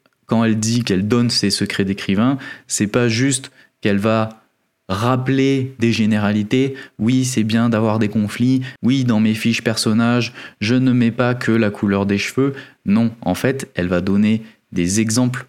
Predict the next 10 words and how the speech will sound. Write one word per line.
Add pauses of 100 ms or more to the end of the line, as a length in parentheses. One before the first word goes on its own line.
(240)
concrets (460)
d'extraits
de
ses
propres
romans
et
elle
va
expliquer